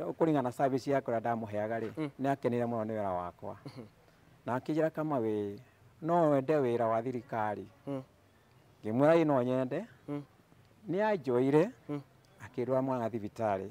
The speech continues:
Speaker 2: Mhm.
Speaker 1: Ngĩanjiriwa
Speaker 2: Mm.
Speaker 1: ta subordinate staff.
Speaker 2: Okay.
Speaker 1: Hĩndĩ ĩyo ndĩ subordinate staff kũu rĩ, rĩu to gwĩkĩra kĩo kwa wĩra wake, wĩra
Speaker 2: Ĩĩ,
Speaker 1: waku.
Speaker 2: ĩĩ.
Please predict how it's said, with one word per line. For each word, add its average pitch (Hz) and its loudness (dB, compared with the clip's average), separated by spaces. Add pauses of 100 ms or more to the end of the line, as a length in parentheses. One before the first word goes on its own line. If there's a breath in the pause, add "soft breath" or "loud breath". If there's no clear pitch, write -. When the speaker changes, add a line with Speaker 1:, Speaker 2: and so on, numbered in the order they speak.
Speaker 2:
Mhm. 127 -14 (640)
Speaker 1:
Ngĩanjiriwa 151 2 (200)
Speaker 2:
Mm. 147 -8
Speaker 1:
ta 127 -4
subordinate 120 -4
staff. 113 -4 (240)
Speaker 2:
Okay. 104 -10 (1080)
Speaker 1:
Hĩndĩ 131 -6
ĩyo 160 6
ndĩ 156 -4
subordinate 151 0
staff 139 0
kũu 131 0
rĩ, 120 2
rĩu 135 0
to 151 2
gwĩkĩra 135 2
kĩo 120 0
kwa 143 -2
wĩra 135 2
wake, 107 -2
wĩra 131 2
Speaker 2:
Ĩĩ, 107 2
Speaker 1:
waku. 101 -4
Speaker 2:
ĩĩ. 113 -6